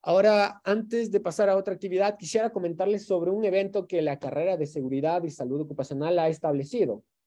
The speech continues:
Y justamente es para nuestros estudiantes. En realidad, la carrera,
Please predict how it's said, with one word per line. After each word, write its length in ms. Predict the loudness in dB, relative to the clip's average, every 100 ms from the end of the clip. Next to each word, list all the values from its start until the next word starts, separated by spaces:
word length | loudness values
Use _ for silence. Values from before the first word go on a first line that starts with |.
| _
Y 100 | -8
justamente 760 | -6 -4 -2 -2 0 4 4 4
es 240 | -2 -14 _ _ _ _ _ _ -8
para 220 | -4 0
nuestros 360 | -2 0 0
estudiantes. 640 | -2 -2 -2 -2 -4 -8 -10 _ -20 -20 _ -6
En 100 | -2
realidad, 500 | 0 2 2 0 -4 -12
la 220 | -8 -8
carrera, 720 | -4 0 4 6 6 2 -2